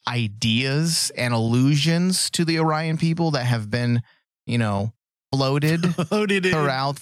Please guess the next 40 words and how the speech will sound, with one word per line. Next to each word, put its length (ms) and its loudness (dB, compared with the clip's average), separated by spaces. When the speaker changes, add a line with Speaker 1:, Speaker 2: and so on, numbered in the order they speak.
Speaker 1:
the 180 0
last 320 -2
fifty 240 -2
years 340 2
or 60 2
so, 320 -2
and 180 -2
they 80 0
brought 360 0
'em 120 0
all 140 0
together. 440 -2
And 220 -2
that 160 -2
is 420 -2
something 320 0
that 100 -2
I 100 -2
found 380 -2
surprisingly 680 0
unique 460 2
and 80 -2
interesting. 600 0
You 100 2
get 160 -2
this 180 0
pi-, 200 -8
you 80 2
get 140 -2
this 160 -2
picture 640 0
of 260 -2
a 60 0
very 340 0
bizarre 760 0
and 460 -2
anachronistic 1000 -2
type 220 -2
of 100 0
society. 680 0